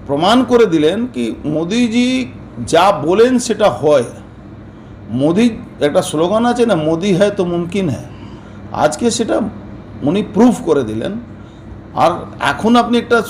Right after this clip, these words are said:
দেখেছেন, উনি একটা মেসেজ দিলেন সারা পৃথিবীর মানুষকে কি চন্দ্রয়ানের কথা বলেন। উনি টেরোরিস্ট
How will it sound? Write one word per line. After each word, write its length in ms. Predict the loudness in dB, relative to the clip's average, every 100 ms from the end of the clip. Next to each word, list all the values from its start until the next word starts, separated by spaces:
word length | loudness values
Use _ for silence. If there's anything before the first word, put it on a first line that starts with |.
| -8 -8 -2
দেখেছেন, 420 | 0 2 2 2
উনি 200 | 0 -2
একটা 160 | -2 0
মেসেজ 460 | 0 0 0 -2 -4 -4
দিলেন 320 | 0 2 0 -6 -12 -16 -10 0
সারা 200 | 4 4
পৃথিবীর 500 | 2 -6 -2 -2 0
মানুষকে 500 | 0 0 -2 -6 -10 -12 -18 -18 -18 -16 -16 -16 -18 -16 -16 -16 -6
কি 140 | -2 -2 -4 -14 -16 -14 -14 -14 -16 -16 -14 -16 -16 -14 0
চন্দ্রয়ানের 600 | 2 4 4 6 4 4
কথা 320 | 2 2 2
বলেন। 280 | 0 -2 -6 -14 -18 -12 -6
উনি 460 | -4 -2 -4 -6 -10 -4
টেরোরিস্ট 480 | 0 4 4 2 -2